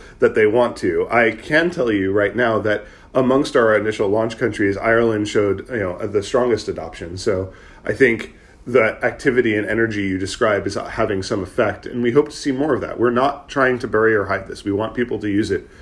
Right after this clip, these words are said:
We wouldn't build it if we didn't think it was something that some people want.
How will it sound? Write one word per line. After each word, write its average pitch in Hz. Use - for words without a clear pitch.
We 120
wouldn't 131
build 123
it 113
if 98
we 110
didn't 104
think 101
it -
was -
something 101
that 90
some 98
people 87
want. 95